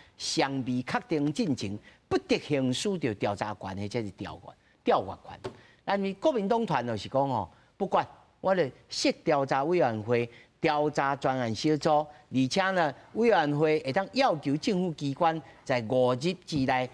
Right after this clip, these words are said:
提供档案、甲校谱等等的资料，吼。啊，而且呢，这个民进、民众党团呢，哦，设这个听，诶，调查委员会，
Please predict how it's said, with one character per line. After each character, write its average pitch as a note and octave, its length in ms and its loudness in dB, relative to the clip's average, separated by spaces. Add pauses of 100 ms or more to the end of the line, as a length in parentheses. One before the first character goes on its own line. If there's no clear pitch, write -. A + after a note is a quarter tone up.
(160)
提 B2 160 -2
供 D3+ 240 0 (120)
档 B3+ 240 2
案、 F#2+ 200 -6 (320)
甲 F#3 160 0 (120)
校 G#3+ 340 2
谱 C3+ 340 2 (280)
等 E3 180 2
等 F3+ 160 2
的 G#2 80 -2
资 G#2+ 220 -8
料， A2+ 260 -2 (300)
吼。 D#3+ 320 0 (240)
啊， G3 140 -2
而 E3 140 -4
且 G3 200 0
呢， E3+ 160 0 (240)
这 G#3+ 100 2
个 E3 240 0
民 D#3 220 2
进、 A#3 340 0
民 D#3+ 280 2
众 G#3+ 200 2
党 F#3 220 0
团 A#2+ 220 -2
呢， A#2 120 0 (260)
哦， D3+ 260 2
设 - 180 0
这 F3 220 0
个 C3+ 140 2
听， C#3+ 300 -2 (300)
诶， C3 260 2 (120)
调 B3+ 180 4
查 B2 160 0
委 E3 160 0
员 B2 300 2
会， C3 280 0